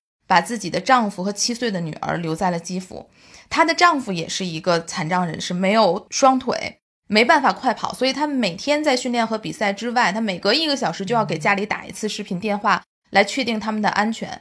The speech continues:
确定他们有没有办法转移到地下室和防空洞。那么对于这样一个运动员，你的感情应该是什么？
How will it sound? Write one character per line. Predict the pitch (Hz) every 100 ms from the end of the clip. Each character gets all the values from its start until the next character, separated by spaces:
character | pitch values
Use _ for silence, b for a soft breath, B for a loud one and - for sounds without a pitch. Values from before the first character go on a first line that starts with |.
| B
确 | -
定 | 269
他 | 240
们 | 254 233
有 | 170
没 | 220
有 | 226
办 | 226
法 | 214 180 - _ -
转 | 220 151 -
移 | 175
到 | 220
地 | 214
下 | 214 196
室 | 196
和 | 196 180
防 | 185 160
空 | 185 190
洞。 | 180 - _ _ _
那 | 302
么 | 311
对 | 285 285
于 | 285
这 | 294
样 | 262
一 | 214
个 | 202
运 | 214
动 | 190
员， | 175 - - - -
你 | 175
的 | 160 202 226
感 | - -
情 | - - 156
应 | 202
该 | 233 226
是 | 220
什 | 185 -
么？ | -